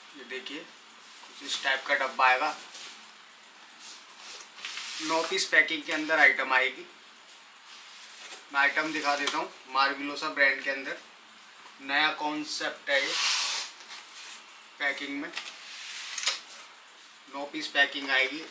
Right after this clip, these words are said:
इस टाइप का आपका कैटलॉग आ जाएगा डब्बे के अंदर और नौ के नौ पीस आपको अलग मिलेंगे। जैसे कि मैं दिखा देता हूँ आपको, ये देखिए, बॉयज टी शर्ट है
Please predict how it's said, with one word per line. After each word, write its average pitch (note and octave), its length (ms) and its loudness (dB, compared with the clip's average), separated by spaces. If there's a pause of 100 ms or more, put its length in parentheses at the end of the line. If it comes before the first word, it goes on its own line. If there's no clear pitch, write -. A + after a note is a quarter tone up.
(100)
इस - 180 -6
टाइप D3+ 260 6
का D#3 80 4
आपका D#3+ 300 0
कैटलॉग C#3 420 4
आ C#3 100 6
जाएगा C3+ 280 10
डब्बे D3 300 0
के D3 100 -2
अंदर C#3 300 -2 (420)
और D3 100 0
नौ C#3+ 280 -2
के D#3+ 160 -6
नौ D#3 140 -4 (100)
पीस E3 200 -2
आपको D3 380 -2 (760)
अलग C#3+ 280 0
मिलेंगे। C#3+ 420 0 (1700)
जैसे C#3 260 -6
कि D3+ 120 -8
मैं D3+ 160 -4
दिखा C3+ 260 -4
देता C3+ 220 -8
हूँ D3 100 -4
आपको, - 320 -8 (680)
ये C#3 100 -6
देखिए, C3+ 380 -4 (2000)
बॉयज D#3+ 280 -6
टी E3+ 100 -6
शर्ट D#3 280 2
है D#3+ 140 0